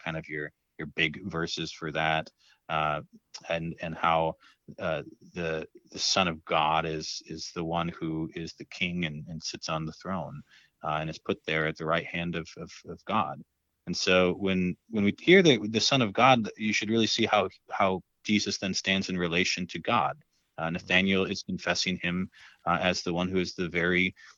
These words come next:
Son of God himself. Uh, and then King of Israel is in relation to man, right? He is come to be Israel's Messiah, to be the anointed one who will come and save his people. And this is the goal of John's gospel, is that we believe this as well. You think about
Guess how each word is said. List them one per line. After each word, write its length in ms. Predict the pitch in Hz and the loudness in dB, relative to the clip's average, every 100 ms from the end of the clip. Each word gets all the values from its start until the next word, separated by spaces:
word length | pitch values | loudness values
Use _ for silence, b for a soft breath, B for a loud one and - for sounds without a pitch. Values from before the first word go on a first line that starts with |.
| - | -4
Son 260 | - 92 | 2 2
of 100 | 95 | 2
God 240 | 90 90 95 | 2 4 4
himself. 640 | 90 - 110 104 - - _ _ _ - | 2 0 4 2 2 -10 _ _ _ 0
Uh, 180 | 85 85 | 2 2
and 100 | 95 | 2
then 120 | 92 | 0
King 260 | 85 - 101 | 0 2 2
of 80 | 87 | 4
Israel 400 | 98 - 95 95 | 4 4 4 4
is 100 | 95 | 2
in 80 | 95 | 0
relation 420 | 92 95 - 101 | 2 2 0 -2
to 120 | - | -4
man, 240 | 98 123 - _ _ _ | -2 -2 -4 _ _ _
right? 160 | 82 95 | -8 -6
He 240 | - 90 | 0 2
is 120 | 90 - | 2 0
come 300 | - 85 92 | 0 0 0
to 140 | 90 | -4
be 360 | 80 82 87 87 | -4 -2 -2 -2
Israel's 400 | 87 87 90 - | -4 -4 -6 -4
Messiah, 460 | 98 - 98 - - _ | -4 -2 -4 -4 -10 _
to 80 | 85 | -8
be 140 | 80 | -2
the 140 | 82 85 | 0 2
anointed 460 | 87 82 101 95 | 2 0 0 -2
one 280 | 78 78 80 92 | -4 -4 -4 -4
who 120 | 87 | -4
will 140 | 85 | -4
come 300 | 82 - 82 | -4 -4 -4
and 100 | 85 | -4
save 360 | 85 - - 156 - b b b | -4 -4 -4 -4 -14 b b b
his 180 | 170 - | -6 -6
people. 400 | - 104 - - _ _ _ _ _ | -6 -6 -6 -18 _ _ _ _ _
And 360 | - 92 87 90 | 0 4 4 2
this 220 | 92 104 | 0 0
is 120 | 110 | 0
the 100 | - | -4
goal 300 | 101 92 101 | -2 2 4
of 80 | 107 | 4
John's 300 | - 107 113 | 2 0 0
gospel, 600 | - 82 117 - - - _ _ _ - | 2 2 2 -4 -6 -12 _ _ _ -6
is 140 | 90 | 0
that 160 | 92 90 | 0 0
we 120 | 90 | -2
believe 340 | 87 85 85 | 0 -2 -2
this 180 | 90 - | -2 -4
as 180 | 87 - | -6 -4
well. 220 | 110 71 | -2 -2
You 80 | 78 | -6
think 220 | - 87 | -10 -10
about 280 | 82 87 | -2 0